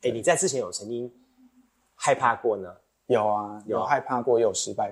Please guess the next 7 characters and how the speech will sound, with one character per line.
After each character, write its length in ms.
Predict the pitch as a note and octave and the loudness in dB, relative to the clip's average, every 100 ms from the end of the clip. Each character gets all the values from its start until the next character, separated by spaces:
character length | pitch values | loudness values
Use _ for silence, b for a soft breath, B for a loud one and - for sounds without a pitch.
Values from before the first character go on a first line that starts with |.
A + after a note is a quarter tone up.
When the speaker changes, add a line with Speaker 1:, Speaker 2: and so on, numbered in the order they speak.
| - | -6
Speaker 2:
过。 220 | F#2 F2+ - _ | -8 -8 -12 _
Speaker 1:
啊。 220 | G2+ F#2+ - | -10 -10 -8
Speaker 2:
对， 200 | A2+ G#2 | -4 -2
其 140 | - C3 | 0 2
实， 300 | D#3 D3 C#3+ _ _ _ _ _ _ _ | 6 4 2 _ _ _ _ _ _ _
但 160 | - F#3+ | 2 4
是， 340 | G3+ F3+ D#3 | 6 4 2